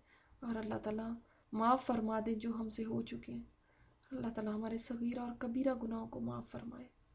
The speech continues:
आज की जो दुआ है, मैं तो उम्मीद करती हूँ कि आपको ये पहले से ही दुआ आती होगी। इस दुआ का नाम है सैयदुल इस्तगफार।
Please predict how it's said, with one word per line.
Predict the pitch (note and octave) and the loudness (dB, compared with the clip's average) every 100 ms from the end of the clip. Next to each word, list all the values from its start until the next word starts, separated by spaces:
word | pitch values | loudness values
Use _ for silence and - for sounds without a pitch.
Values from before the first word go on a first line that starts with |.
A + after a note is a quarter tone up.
| - _ - - - - - - - | -20 _ -20 -20 -20 -20 -20 -16 -2
आज | A#3 A3 | 0 0
की | - | 0
जो | A3+ A#3 | 0 4
दुआ | G3 G3+ G#3+ | 6 6 6
है, | B3+ C#4 - - - - - - - - - | 6 4 2 -6 -18 -20 -20 -20 -20 -20 -6
मैं | A#3 B3+ | -2 2
तो | C#4 | 4
उम्मीद | B3 B3+ C4+ | 4 2 4
करती | C4+ C4 | 4 6
हूँ | C4+ | 6
कि | C4+ | 8
आपको | A#3+ G#3+ B3+ | 6 6 6
ये | B3+ C4+ | 6 6
पहले | B3 B3 C#4 | 6 10 10
से | D4 | 10
ही | C#4 | 10
दुआ | G#3+ G3+ F#3+ | 12 10 10
आती | - F3+ | 6 2
होगी। | E3+ - - - - - _ _ - - - - - - - - - - - - | 0 0 -8 -20 -20 -20 _ _ -20 -20 -20 -20 -20 -18 -16 -16 -20 -20 -18 4
इस | A3 A#3 | 4 8
दुआ | B3 B3 | 10 12
का | C4 | 12
नाम | C4+ C4+ | 10 12
है | C#4 | 10
सैयदुल | C#4 B3 A#3+ A#3 A#3 | 10 10 10 8 8
इस्तगफार। | - A3 - G3 F3+ | 6 2 4 6 6